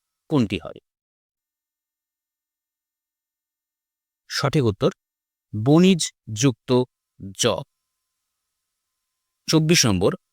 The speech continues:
তেঁতুল শব্দটি কি ধরনের শব্দ? সঠিক উত্তর দেশি শব্দ।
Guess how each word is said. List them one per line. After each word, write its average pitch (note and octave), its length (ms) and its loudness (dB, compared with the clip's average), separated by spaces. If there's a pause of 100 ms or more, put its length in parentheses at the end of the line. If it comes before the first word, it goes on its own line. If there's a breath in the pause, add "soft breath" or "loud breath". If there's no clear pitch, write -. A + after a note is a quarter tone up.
(360)
তেঁতুল G3+ 340 4
শব্দটি B2+ 640 -2 (420)
কি G#3 140 2
ধরনের B2+ 360 4
শব্দ? - 440 -4 (3750)
সঠিক C3 340 2
উত্তর - 280 2 (680)
দেশি A#2+ 340 2
শব্দ। - 340 -2